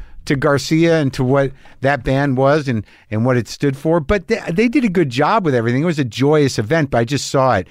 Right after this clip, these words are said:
that Bill was like, you know, it was sort of like, he, this is how he's gonna go out, man.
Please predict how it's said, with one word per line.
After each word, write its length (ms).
that 220
Bill 260
was 180
like, 300
you 80
know, 160
it 40
was 140
sort 220
of 120
like, 420
he, 100
this 280
is 80
how 200
he's 160
gonna 180
go 200
out, 200
man. 440